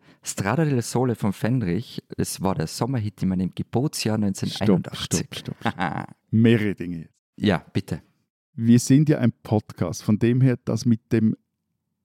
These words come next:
Speaker 2: Tanzen wird jetzt schwierig, um das unseren Hörerinnen und Hörern rüberzubringen. Obwohl, ich meine, ich
Speaker 1: Ja.
Speaker 2: kenn dich jetzt auch schon ein paar Jährchen, ich hab dich noch nie tanzen sehen.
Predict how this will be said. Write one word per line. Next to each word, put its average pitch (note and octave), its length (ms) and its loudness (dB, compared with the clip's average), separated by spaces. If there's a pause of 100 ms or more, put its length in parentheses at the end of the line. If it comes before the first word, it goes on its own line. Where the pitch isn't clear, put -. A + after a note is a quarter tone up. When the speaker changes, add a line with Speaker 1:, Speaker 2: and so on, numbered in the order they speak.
(380)
Speaker 2:
Tanzen C3 720 0
wird A#2 180 0
jetzt - 140 -4
schwierig, B2 480 2
um A#2 120 2
das A2+ 240 0
unseren A2 320 0
Hörerinnen G#2+ 320 2
und G#2+ 180 0
Hörern G#2 320 0
rüberzubringen. G2 720 0
Obwohl, A2 440 2 (340)
ich - 160 -8
meine, B2 140 4
ich A#2+ 80 -2
Speaker 1:
Ja. F2+ 60 0
Speaker 2:
kenn A#2 160 4
dich - 100 -4
jetzt - 180 -2
auch A2 160 -6
schon A2 140 2
ein - 40 -14
paar G#2 140 2
Jährchen, G2 520 -2
ich - 140 -8
hab G#2 120 0
dich - 180 -2
noch A#2 240 6 (340)
nie C#3+ 720 4 (840)
tanzen F#2 440 -2
sehen. G#2 440 0